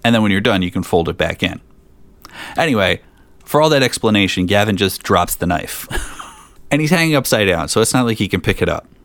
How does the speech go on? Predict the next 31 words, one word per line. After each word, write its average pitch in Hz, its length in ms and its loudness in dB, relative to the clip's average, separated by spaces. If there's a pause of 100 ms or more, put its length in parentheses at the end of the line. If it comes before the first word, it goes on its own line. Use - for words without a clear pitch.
(260)
So 127 400 0
Silas 175 400 -2
takes 92 300 -4
it, - 180 -4 (320)
opens 143 380 2
the 120 80 0
knife, 82 400 -4 (120)
and 101 160 0
cuts - 220 -2
himself 92 340 0
free. - 440 -6 (340)
And 123 160 4
then 143 400 2
he - 180 -4
disappears. - 960 -6 (680)
I'm 90 220 0
watching, 90 460 0
and 85 100 -2
I 80 80 0
am 78 240 -4
so 117 440 2
angry 82 340 -2
with 78 140 -8
Silas 78 680 -6 (200)
that - 140 -4
he 90 140 -2
abandoned 87 560 -2
his 90 160 -2
grandson 78 560 -4
like 80 240 -8
this. - 360 -6